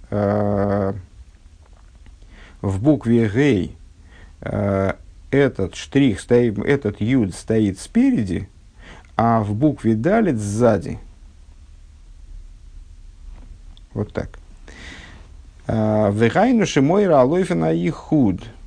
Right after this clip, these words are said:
А, то есть, намекая на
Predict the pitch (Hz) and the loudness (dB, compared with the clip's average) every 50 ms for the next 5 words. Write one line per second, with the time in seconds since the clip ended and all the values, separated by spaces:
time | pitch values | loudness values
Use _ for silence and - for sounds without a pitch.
0 | - - - - - - - - - - - - - - - - - - - - | -20 -20 -20 -20 -20 -20 -20 -20 -20 -20 -20 -20 -20 -20 -20 -20 -20 -20 -20 -20
1 | - - - - 113 110 110 107 104 101 - - - 156 165 156 123 98 87 - | -18 -16 -6 -2 0 2 4 4 2 0 -4 -2 2 4 4 6 4 2 0 -4
2 | - 101 107 113 113 113 113 110 104 - 147 170 180 196 196 190 185 - - - | -2 0 2 2 2 2 2 0 0 2 2 4 4 2 2 0 0 -2 -4 -4
3 | - 110 113 113 131 160 185 185 - | -2 0 2 2 2 2 2 0 0